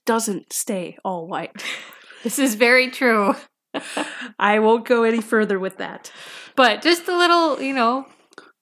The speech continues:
Speaker 2: side note of knowledge in case you're someone who has not been in the animal showing world.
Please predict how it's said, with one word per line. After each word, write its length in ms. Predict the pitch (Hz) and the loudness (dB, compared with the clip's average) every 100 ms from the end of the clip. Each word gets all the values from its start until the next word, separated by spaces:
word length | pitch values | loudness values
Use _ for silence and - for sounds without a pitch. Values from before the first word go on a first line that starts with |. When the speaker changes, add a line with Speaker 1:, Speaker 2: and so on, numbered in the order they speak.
| - | -12
Speaker 2:
side 400 | - 240 185 202 | -4 0 2 2
note 200 | 233 233 | 0 2
of 160 | 220 220 | 0 2
knowledge 520 | 175 180 208 247 254 | 4 4 2 -2 0
in 160 | 226 | -2
case 360 | 208 202 214 - | 0 -2 -2 -2
you're 120 | 254 | -4
someone 420 | 262 262 269 285 285 | 0 -2 0 -2 -2
who 180 | 285 311 | -2 0
has 220 | 277 262 | 0 0
not 420 | 233 240 285 311 - _ _ _ _ - | 0 0 0 -4 -12 _ _ _ _ -4
been 360 | 208 233 254 254 | 2 2 2 -4
in 460 | 220 226 220 196 | -2 0 0 0
the 460 | 202 196 190 190 190 _ _ - | 0 2 2 0 -4 _ _ -6
animal 420 | 202 208 220 220 220 | 0 2 2 2 0
showing 720 | - 208 196 196 196 202 202 _ _ _ - | 0 2 4 4 2 2 -2 _ _ _ -4
world. 640 | 170 160 151 156 156 196 | 0 2 2 -2 -4 -6